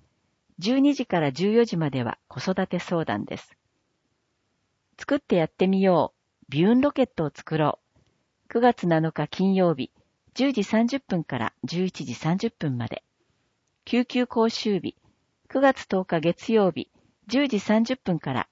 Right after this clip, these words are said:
十一時まで。とことこお話会、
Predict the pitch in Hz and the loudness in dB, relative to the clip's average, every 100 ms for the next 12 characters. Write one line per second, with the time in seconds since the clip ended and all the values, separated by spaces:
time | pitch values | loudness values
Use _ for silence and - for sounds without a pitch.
0 | - 156 208 240 - 220 147 110 - - | -8 -2 0 0 -4 -4 -4 -4 -6 -14
1 | _ _ _ _ _ _ _ - 202 262 | _ _ _ _ _ _ _ -8 0 2
2 | 254 247 226 226 226 208 214 - 139 117 | 2 2 2 2 2 0 -2 -4 -4 -4